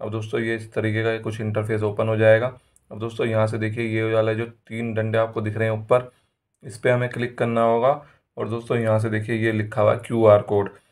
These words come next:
तो यहाँ से क्यूआर कोड पे हम क्लिक कर देंगे और यहाँ से देखिए, ये हमारा क्यूआर कोड आ चुका है और इसको यहाँ से शेयर कर देंगे।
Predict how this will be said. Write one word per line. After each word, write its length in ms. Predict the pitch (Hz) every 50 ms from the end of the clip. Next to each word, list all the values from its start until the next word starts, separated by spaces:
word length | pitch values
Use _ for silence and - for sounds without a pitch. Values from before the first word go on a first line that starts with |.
| _ _ _ _ _ _ -
तो 40 |
यहाँ 220 | 113 107 107 107 110
से 120 | 110 123 110
क्यूआर 360 | - 123 117 113 110 110 110
कोड 260 | 113 113 110 110 107
पे 80 | 110 110
हम 160 | 110 107 107
क्लिक 300 | 110 113 117 113 110 -
कर 120 | 120 110
देंगे 220 | 110 113 120 127 135
और 180 | 131 123 113 107
यहाँ 180 | 104 101 104
से 100 | 107 110
देखिए, 300 | 104 104 101 104 110 110
ये 160 | 110 107 107
हमारा 240 | 104 104 104 107 110 110
क्यूआर 340 | - 113 107 107 107 104
कोड 220 | 104 - 107 104 98
आ 100 | 98 98
चुका 300 | 101 - 107 - 113 113
है 120 | 127 - - - _ _ _ _ -
और 120 | 117 113
इसको 220 | 110 107 107 120 113
यहाँ 180 | 107 101 98
से 160 | 98 123 135 139
शेयर 360 | - - - - 113 110 107 110
कर 160 | - 104 95
देंगे। 320 | 92 98 95 95 95 95